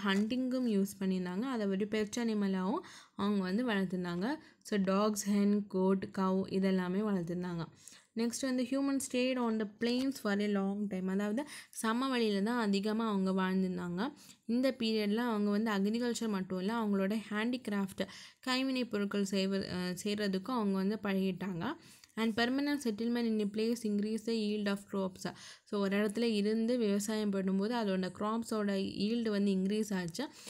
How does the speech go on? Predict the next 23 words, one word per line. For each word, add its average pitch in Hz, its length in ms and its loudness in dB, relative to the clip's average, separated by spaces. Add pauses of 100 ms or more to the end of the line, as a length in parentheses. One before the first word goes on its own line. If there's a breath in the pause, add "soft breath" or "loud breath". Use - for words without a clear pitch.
(180 loud breath)
இப்போ 220 500 0
அவங்களோட, 208 340 2
அவங்க 214 380 0
கிட்ட 202 220 -2
என்ன 208 280 2
இருக்கு 190 240 -2
அப்படின்னா 202 500 0
எக்ஸஸாக 233 480 -2
நிறைய 214 480 0
வந்து 214 340 0 (460 loud breath)
ஸ்டோர் 233 320 0
பண்ணி 202 240 2
இருக்கிற, 190 460 -2 (120)
ஆ, 180 300 -4 (300)
நிறைய 208 460 0
கிரெயின்ஸ் 202 460 0
எல்லாமே 190 360 0
ஸ்டோர் 220 300 -2
பண்ணி 208 220 -2
வச்சுருப்பாங்கல்ல. 180 520 -4
So, 208 180 -2
அது 202 140 0
வந்து 202 220 0